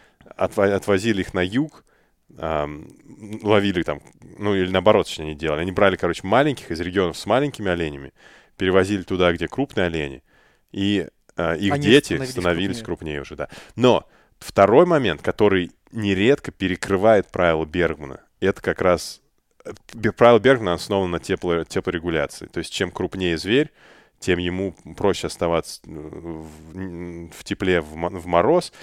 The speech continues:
Speaker 1: и чем меньше зверь, тем он меньше перегревается. Как с этим связано? Ну, короче, правило Бергмана основано на терморегуляции. Второй момент, который нередко перекрывает правило Бергмана по своим показателям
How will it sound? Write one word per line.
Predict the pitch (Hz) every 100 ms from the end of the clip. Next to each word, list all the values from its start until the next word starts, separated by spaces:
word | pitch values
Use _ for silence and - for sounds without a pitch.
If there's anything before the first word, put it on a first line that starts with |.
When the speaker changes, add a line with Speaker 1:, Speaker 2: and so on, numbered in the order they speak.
| - -
Speaker 1:
и | 85
чем | 101 90
меньше | 98 151 170 -
зверь, | 92 82 73
тем | 87 90
он |
меньше | 90 104 -
перегревается. | 90 82 82 76 69 65 - _ _ _ _ _ _ _ _ _ _ _ _ _ _ _ _ _ _ _ -
Как | 117 -
с | -
этим | 95 78
связано? | - 73 65 65
Ну, | 82
короче, | 101 -
правило | 104 101
Бергмана | 92 127 117 85
основано | - 95 87
на | 80
терморегуляции. | 92 82 80 80 82 69 -
Второй | - 92 110 190
момент, | 180 101
который | - 98 90
нередко | 98 107 107 -
перекрывает | 92 85 - 101 113 98 -
правило | 87 80 73 -
Бергмана | 82 73 76 71
по | -
своим | - 85 80 76
показателям | - 85 98 156 120 73